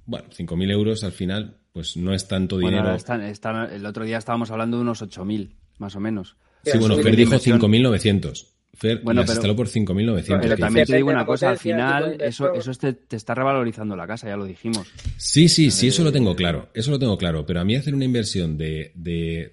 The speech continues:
Speaker 1: si la haces de cinco mil euros, que estamos hablando, eh, yo qué sé, mm, que en cuatro años, cinco años lo puedes más o menos rentar,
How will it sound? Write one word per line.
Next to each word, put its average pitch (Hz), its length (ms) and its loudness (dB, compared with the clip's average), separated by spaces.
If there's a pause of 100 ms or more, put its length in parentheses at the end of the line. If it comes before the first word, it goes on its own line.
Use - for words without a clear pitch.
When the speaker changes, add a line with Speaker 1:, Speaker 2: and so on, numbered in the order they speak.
(160)
Speaker 1:
si - 160 -4
la 123 80 2
haces 151 200 -2
de 143 80 0
cinco 120 320 -2
mil 107 160 2
euros, 80 420 -2 (460)
que 90 100 -6
estamos 104 340 -2
hablando, 98 680 -2 (360)
eh, 90 500 -4 (340)
yo 87 100 -6
qué 95 80 -6
sé, 82 480 -6
mm, 82 440 -10
que 87 200 -8
en 85 120 -4 (120)
cuatro 110 380 -2
años, 104 320 0
cinco 101 280 -2
años 95 200 0
lo 87 80 -4
puedes 95 200 -2
más 92 240 -4
o 95 40 -4
menos 90 320 -4
rentar, 85 500 -4